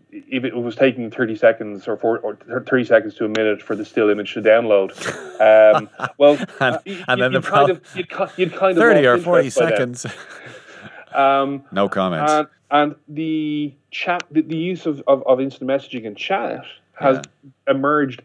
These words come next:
Speaker 1: out of the gaming industry because the people who are coming into businesses now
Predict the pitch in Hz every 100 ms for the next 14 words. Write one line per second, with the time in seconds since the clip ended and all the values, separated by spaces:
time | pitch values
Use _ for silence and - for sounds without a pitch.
0 | - 135 165 151 131 117 117 131 196 175
1 | 113 98 98 - 95 98 _ _ _ 123
2 | 143 123 120 - _ 180 185 196 160 -
3 | 151 135 131 110 135 147 135 117 104 107
4 | 101 98